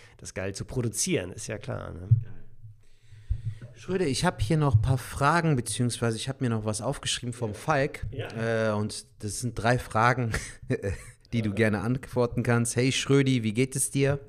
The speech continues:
Speaker 1: "Es geht mir ziemlich gut. Danke dir, Digga." Das kommt vom Falk, oder?
Speaker 2: Mhm.
Speaker 1: "Diesem Hurensohn." Ey, ich hab den voll lieb, den Süßen. Ey, der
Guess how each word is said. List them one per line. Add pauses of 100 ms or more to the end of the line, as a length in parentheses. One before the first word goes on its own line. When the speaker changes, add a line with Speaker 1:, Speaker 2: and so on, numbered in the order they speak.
(1200)
Speaker 1:
"Es
geht
mir
ziemlich
gut. (300)
Danke
dir,
Digga."
Das
kommt
vom
Falk,
oder?
Speaker 2:
Mhm.
Speaker 1:
"Diesem
Hurensohn."
Ey,
ich
hab
den
voll
lieb,
den
Süßen.
Ey,
der